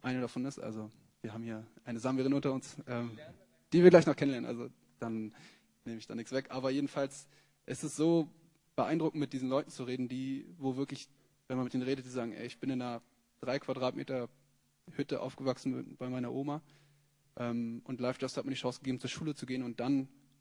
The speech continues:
noch zur Universität vielleicht irgendwie, ähm, Medizin zu studieren. Und jetzt habe ich ein völlig anderes Leben vor mir, als eigentlich, ähm, quasi mir, was am Anfang vor mir lag. Und, ähm,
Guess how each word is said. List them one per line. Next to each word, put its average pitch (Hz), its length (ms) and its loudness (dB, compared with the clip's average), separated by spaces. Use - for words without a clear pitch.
noch 127 220 -6
zur - 120 -4
Universität 127 680 -2
vielleicht 120 320 -8
irgendwie, 120 580 -6
ähm, 113 320 -8
Medizin 135 420 -4
zu 151 100 -10
studieren. 131 320 -4
Und 127 80 -2
jetzt 127 180 -6
habe 123 100 -6
ich - 60 -12
ein 123 60 -6
völlig 135 340 -6
anderes 127 320 -6
Leben 147 220 0
vor 131 120 0
mir, 127 180 0
als 120 160 -4
eigentlich, 135 600 -4
ähm, 117 300 -10
quasi 123 460 -8
mir, 127 340 -4
was 117 160 -6
am 107 80 -4
Anfang 139 220 0
vor 131 140 -2
mir 123 120 0
lag. 123 260 -2
Und, 113 320 -8
ähm, 113 320 -12